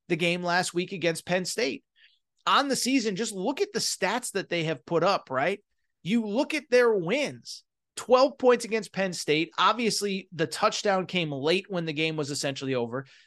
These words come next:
Seven points the week before against Purdue, fourteen at Notre Dame, ten against Western Kentucky, a good offense. This defense is elite in all phases of the game. And so it'll be interesting to see, one, um, I, not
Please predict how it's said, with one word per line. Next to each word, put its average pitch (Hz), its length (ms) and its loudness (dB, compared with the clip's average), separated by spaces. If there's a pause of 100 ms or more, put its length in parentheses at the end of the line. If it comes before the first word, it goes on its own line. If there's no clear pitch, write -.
Seven 233 340 2
points 214 240 0
the 202 80 -2
week 196 180 -6
before 160 360 2
against 143 280 -4
Purdue, 143 280 0
fourteen 214 580 2
at 196 120 -4
Notre 165 300 0
Dame, 147 320 -2
ten 214 260 0
against 202 280 -4
Western 175 360 0
Kentucky, 151 480 -2
a 143 60 0
good 143 160 0
offense. 135 460 0 (540)
This 247 200 -2
defense 233 500 -2
is 185 140 -2
elite 185 600 -2
in 180 180 -2 (100)
all 170 260 4
phases 160 520 -4
of 135 200 -6
the 139 80 -6
game. 180 240 0 (1120)
And 175 120 0
so 202 220 4
it'll 196 100 4
be 190 140 2
interesting 233 440 -2
to 202 40 -2
see, 135 400 -2 (380)
one, 180 640 4 (400)
um, 165 440 2 (200)
I, - 240 -8 (240)
not 233 300 2